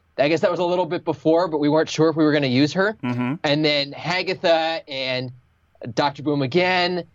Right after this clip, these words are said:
Speaker 1: and getting them all together and saying, "Okay, who are these characters and what is their story going to be?" And it ended up being too big for one expansion. So we said, "All right,
Speaker 2: Mm.
Speaker 1: let's just do it for the whole year. Let's actually tell the story. It's going to be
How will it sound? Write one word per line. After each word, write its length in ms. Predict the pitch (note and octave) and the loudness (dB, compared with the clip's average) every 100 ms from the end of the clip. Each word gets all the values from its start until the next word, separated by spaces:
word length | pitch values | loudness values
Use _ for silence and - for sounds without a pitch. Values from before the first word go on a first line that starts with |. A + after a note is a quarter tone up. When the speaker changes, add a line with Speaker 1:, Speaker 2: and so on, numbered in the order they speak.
| _ _ _ | _ _ _
Speaker 1:
and 240 | D3+ D#3 - | 0 0 0
getting 260 | G3+ B3 | 0 2
them 160 | A3+ F#3+ | 2 2
all 260 | E3 F3 G#3 | 4 4 2
together 440 | G3+ G3 G3 F3+ | 0 2 2 2
and 100 | D#3 | 0
saying, 360 | - D3+ D3 D3+ | 0 2 2 2
"Okay, 420 | E3+ E3 C3+ B2 - _ _ _ _ _ - - | 2 2 0 -2 -6 _ _ _ _ _ -20 -2
who 300 | G3 C4 C4+ | 2 4 4
are 280 | F3+ F#3+ A3 | 4 4 2
these 200 | G3+ C#3+ | 0 -6
characters 580 | D3 D#3 E3 G3 A3+ G3 | -2 0 0 2 2 2
and 280 | D#3 C3+ C3+ | -4 -2 2
what 260 | D#3+ A3+ - | 2 2 -2
is 160 | E3+ | -2
their 140 | D#3 D#3 | 2 2
story 400 | - D3 E3 G#3+ | 2 2 2 2
going 260 | D#3+ D#3+ D#3 | 2 0 2
to 100 | C#3+ | -2
be?" 380 | B2+ C#3 A3+ - _ _ - | 2 2 0 -4 _ _ 0
And 100 | F3 | 2
it 40 | F#3+ | 2
ended 220 | A#3+ C4 | 2 2
up 100 | B3+ | 0
being 220 | A3 G3 | -2 -4
too 280 | - G#3+ A#3 | -4 0 2
big 260 | G#3 G#3+ | 2 0
for 160 | - F3 | 0 2
one 220 | D3+ D#3+ | 4 4
expansion. 580 | F3+ - D3+ G3+ D#4 D#4 | 2 0 0 2 0 -2
So 160 | - G3 | 2 2
we 80 | |
said, 140 | F#3+ G3+ | 2 2
"All 100 | G#3+ | 2
right, 180 | F3+ A#2 | 2 -2
Speaker 2:
Mm. 220 | A2 G#2+ _ - | -6 -10 _ 0
Speaker 1:
let's 240 | A#3 - | 0 0
just 220 | D4 - | -4 -2
do 180 | F#3+ G#3 | 0 2
it 80 | B3+ | 2
for 100 | B3 | 2
the 80 | A3+ | 4
whole 180 | A3 A3 | 4 2
year. 340 | B3 G#3+ B2 _ | 0 -2 -2 _
Let's 180 | F3+ F#3+ - | -2 -2 -2
actually 420 | E3+ A#3+ - B3 | -4 -4 0 0
tell 200 | A3+ A3 | 2 2
the 80 | A3 | 2
story. 340 | G#3+ A3+ G3 C#3 | 0 2 2 2
It's 140 | C#3+ | -4
going 300 | - G3 A3 | -2 0 0
to 120 | A3 F#3 | -2 -2
be 440 | G3+ F#3+ F#3+ F#3+ | 0 2 0 -2